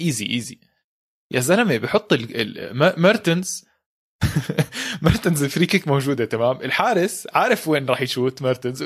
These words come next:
<laughs> لسه ما قادر يجيبها. الزاوية، ميرتنز شات على زاوية الحارس. و-، وإنسينيي دايمًا بيشوتها فوق الحيط، يعني ضيعان لأي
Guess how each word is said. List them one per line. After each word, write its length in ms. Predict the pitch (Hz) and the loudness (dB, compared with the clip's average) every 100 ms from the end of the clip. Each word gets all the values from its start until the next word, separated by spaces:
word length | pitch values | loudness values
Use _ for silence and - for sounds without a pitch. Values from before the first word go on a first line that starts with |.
| 156 | 0
<laughs> 180 | 190 247 | 0 0
لسه 200 | - 175 | 2 2
ما 100 | 190 | 4
قادر 220 | 180 156 | 4 2
يجيبها. 400 | 151 185 151 104 _ _ _ - | 2 0 -2 -6 _ _ _ -6
الزاوية، 640 | 131 131 226 202 151 175 - - | 0 4 6 6 2 0 -8 0
ميرتنز 320 | 165 202 196 | 2 2 0
شات 200 | - 185 | 2 2
على 100 | 135 | 2
زاوية 220 | 135 156 143 | 2 2 0
الحارس. 440 | - 131 98 - _ _ _ _ _ _ _ _ _ _ _ _ _ - | -2 -2 -2 -12 _ _ _ _ _ _ _ _ _ _ _ _ _ -4
و-، 340 | 135 131 - 139 | 0 0 -2 -4
وإنسينيي 720 | 123 147 - 226 208 196 190 | -2 -2 0 2 4 4 2
دايمًا 320 | 135 160 180 | 2 2 2
بيشوتها 340 | 151 147 175 160 | -2 -2 -2 0
فوق 180 | 147 | 2
الحيط، 380 | 131 - 110 - | 2 0 -2 -2
يعني 320 | 123 117 120 | -2 -2 -2
ضيعان 540 | 113 135 151 156 175 92 - - | 0 2 4 4 2 0 -10 -8
لأي 800 | 117 113 110 - 170 175 143 | 0 2 2 2 2 0 -2